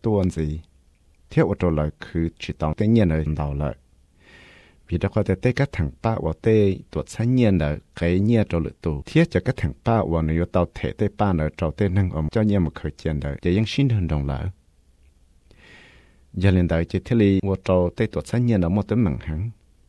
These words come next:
Cho nên một yếu shares nở Australian Blog tuột xa nhiên chẳng chẳng nở chạy yên bỏ tàu tìa, lấy cho shares và lấy yếu nó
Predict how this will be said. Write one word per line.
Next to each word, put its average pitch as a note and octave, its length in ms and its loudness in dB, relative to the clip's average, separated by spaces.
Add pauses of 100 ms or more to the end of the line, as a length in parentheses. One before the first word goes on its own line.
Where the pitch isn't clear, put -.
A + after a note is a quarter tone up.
(880)
Cho F2+ 100 0
nên A2+ 240 4
một F#2 60 4
yếu F2 180 2
shares G2+ 400 0
nở F2+ 160 2
Australian D#2+ 420 -2
Blog B2+ 220 0
tuột - 180 -4
xa - 120 -4
nhiên A#2+ 260 0
chẳng - 200 -8
chẳng A2+ 180 -2
nở E2 160 0
chạy D#2 160 -4
yên F#2 160 -2 (180)
bỏ C#2 200 -2
tàu E2 120 -2
tìa, C2 260 -6 (160)
lấy F2 120 0
cho F#2 140 0
shares D#2+ 480 0
và D2+ 80 -2
lấy D2+ 140 -2
yếu D#2 160 -2
nó D#2 100 -2